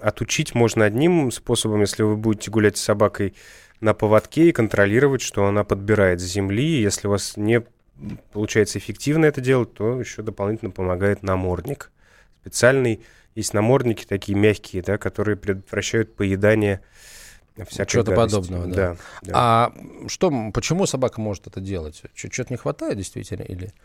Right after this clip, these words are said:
Speaker 1: Может быть и такой момент, потому что содержимое того, что они поедают, богато и минеральными веществами, и бактериями в том числе. А,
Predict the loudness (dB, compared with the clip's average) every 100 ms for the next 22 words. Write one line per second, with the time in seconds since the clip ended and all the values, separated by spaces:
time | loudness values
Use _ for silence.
0 | _ 4 6 6 2 0 0 2 4 4
1 | 6 6 6 6 4 -2 -6 0 2 2
2 | 0 4 6 8 6 6 6 4 0 -2
3 | 0 0 4 4 6 4 4 2 2 2
4 | 4 4 4 6 6 4 4 4 4 2
5 | 0 -2 -2 0 4 6 6 4 2 -2
6 | -8 -4 0 0 -2 -6 -2 -2 -2 2
7 | 4 4 2 2 0 -4 _ _ -4 -4
8 | -4 -8 -8 -8 -8 _ _ _ _ -6
9 | 0 2 2 2 2 0 -2